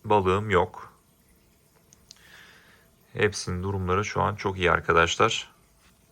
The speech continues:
Formları, kafa yapıları, iştahları şu an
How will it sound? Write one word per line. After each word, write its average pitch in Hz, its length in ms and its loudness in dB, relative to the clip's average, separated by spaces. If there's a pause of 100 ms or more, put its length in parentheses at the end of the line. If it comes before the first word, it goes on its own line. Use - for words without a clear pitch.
(1700)
Formları, 101 840 -2
kafa 92 260 -2
yapıları, 101 720 0 (680)
iştahları 98 600 -2
şu 101 160 -4
an 113 180 -4